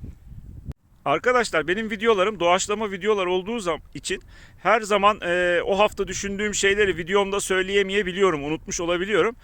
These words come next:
Ancak videoların alt kısmında da yorumlar bölümü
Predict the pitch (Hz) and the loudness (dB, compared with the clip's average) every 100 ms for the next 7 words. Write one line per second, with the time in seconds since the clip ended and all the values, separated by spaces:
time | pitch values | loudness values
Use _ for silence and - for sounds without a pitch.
0 | - - - 233 220 202 160 185 247 226 | -20 -4 2 4 4 0 0 -4 0 2
1 | 196 - - - - - - 214 233 175 | 0 2 2 2 -4 -6 -6 -2 0 2
2 | 196 - - - - 151 190 202 247 233 | 0 -2 -18 -20 -4 0 2 4 4 4
3 | 180 165 185 | 2 0 -2